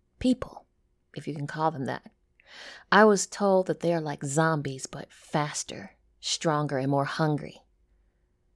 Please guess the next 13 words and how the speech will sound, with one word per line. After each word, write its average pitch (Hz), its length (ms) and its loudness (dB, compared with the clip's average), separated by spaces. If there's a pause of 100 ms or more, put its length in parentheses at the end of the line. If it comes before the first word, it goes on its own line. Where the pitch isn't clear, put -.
(240)
Mutant 165 520 -2
animals, 165 760 0
raiders, 170 500 2
who 311 140 -4
knows? 330 600 -2 (920)
But 180 100 0
what's 175 200 2
cool 156 680 2 (280)
is 156 180 -4
all 190 280 0
D 175 400 -4
E 160 40 0
S 156 280 -4